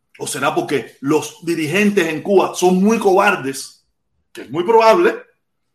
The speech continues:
porque estoy seguro que si los dirigentes en Cuba embullan al pueblo a pedir y hacen una buena campaña para ir a pedir por el levantamiento de, de la, de la base, estoy seguro que un montón de cubanos van para allá.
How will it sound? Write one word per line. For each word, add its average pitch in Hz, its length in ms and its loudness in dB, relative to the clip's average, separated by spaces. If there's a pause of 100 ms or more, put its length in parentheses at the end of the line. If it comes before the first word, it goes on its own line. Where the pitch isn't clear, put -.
(200)
porque 139 200 -8
estoy 147 60 -6
seguro 311 220 2
que 233 80 0
si 160 340 -4
los 156 140 0
dirigentes 151 420 -4
en 247 60 -4
Cuba 311 200 2
embullan 233 420 -2
al 196 100 -2
pueblo 240 500 -2
a 151 120 -6
pedir 185 300 -2
y 190 80 -4
hacen 226 200 -4
una 240 120 0
buena 247 260 -2
campaña 220 400 -4
para 160 240 -4
ir 247 80 -4
a 254 80 -2
pedir 233 240 -2
por 202 140 -2
el 175 40 -4
levantamiento 170 600 -6
de, 214 240 -2 (140)
de 165 140 -4
la, 170 220 -2 (160)
de 180 80 -2
la 170 100 0
base, 330 180 2
estoy 170 140 -6
seguro 285 160 -4
que 339 60 -4
un 240 160 -2
montón 247 100 -2
de 233 80 2
cubanos 208 280 2
van 208 100 0
para 170 160 0
allá. - 260 -6